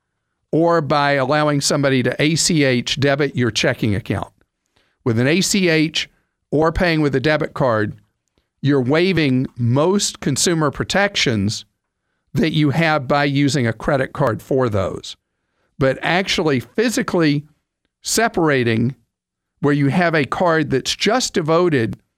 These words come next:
to things you pay electronically is really a great way to provide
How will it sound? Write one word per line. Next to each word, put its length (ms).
to 100
things 420
you 140
pay 580
electronically 1000
is 260
really 440
a 80
great 440
way 220
to 100
provide 800